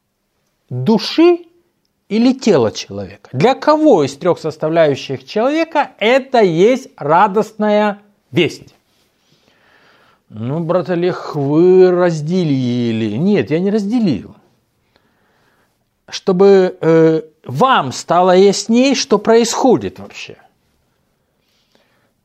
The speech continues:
Ну, вообще, по логике, то это должна быть радостная весть в первую очередь для духа. Аминь, молодцы. Царствие Божие подобно тому, как если женщина бросит закваску в три меры муки.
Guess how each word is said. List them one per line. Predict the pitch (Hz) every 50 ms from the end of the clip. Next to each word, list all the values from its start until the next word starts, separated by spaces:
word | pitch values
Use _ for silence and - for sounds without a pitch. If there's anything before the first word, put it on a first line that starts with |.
| _ _
Ну, | 113 107 123 143 170 208 262 294 294 233
вообще, | 180 147 - - - - 208 226
по | 226 - - - 143
логике, | 131 123 123 127 160 226 262 247 208 196 165 139 - - 120 110
то | - _ - 120 123 123 -
это | 202 240 240 240 - 202 185 175 160 185 165
должна | 120 117 135 135 135 123 135 160 190 214 202
быть | 170 165 151 131 - -
радостная | - 139 123 139 170 202 190 170 170 156 156 - - 139 135 131 127 123 123
весть | 135 170 208 208 214 - _ _ _
в | _ _ _ _
первую | - 196 220 226 220 190 160 139 123 120 113 113 110 110
очередь | 104 104 104 101 - - 101 98 98 107
для | 127 170 196 170
духа. | 135 110 98 - - 156
Аминь, | 202 269 285 226 160 131 120
молодцы. | 117 185 277 302 277 - - - 139 123 127 131 _ _ _ _ _ _ _ _ _ _ _ _ _ _ _ _ _ _ _ _ _ _ _ _ _ _ _ _ _
Царствие | _ - 185 247 277 269 - - 135 123
Божие | 117 135 208 247 202 156
подобно | 113 127 127 151 175 147 123 110
тому, | 117 110 110 202 -
как | - 135 - -
если | - - - 110 104
женщина | 107 135 175 208 208 - - 131 120 107
бросит | 113 143 147 - 127 113
закваску | 107 123 - 143 175 190 - - 143
в | -
три | - - 196 180
меры | 131 110 98 92 92
муки. | 87 92 98 - - 95 90